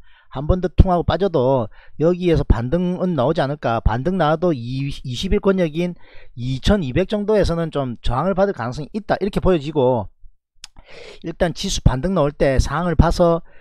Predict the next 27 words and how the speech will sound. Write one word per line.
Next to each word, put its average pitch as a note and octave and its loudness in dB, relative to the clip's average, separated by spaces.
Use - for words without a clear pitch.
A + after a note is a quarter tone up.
이십일권에서 D3+ 0
힘없이 G#3 0
밀린다든지 C#3 -2
아니면, E3 -2
아, G#2 -4
현대건설에 F#3+ 2
지금 C3+ -4
마이너스 D#3+ -2
폭이 D3 -4
좀 A#2+ -8
있습니다. D3+ -4
어, G2 -6
솔직하게 F#3 2
말씀드리죠. C3 0
뭐 A#2 -2
마이너스 D3+ -2
난 F3 -2
건 F3 -6
숨기고 G3 -2
그렇게 F#3 -4
하지 G#3 -4
않습니다. D3 -6
숨겨야 F#3+ -2
될 C3 -4
이유도 D3 0
없는 C#3+ 0
거고요. C#3+ 0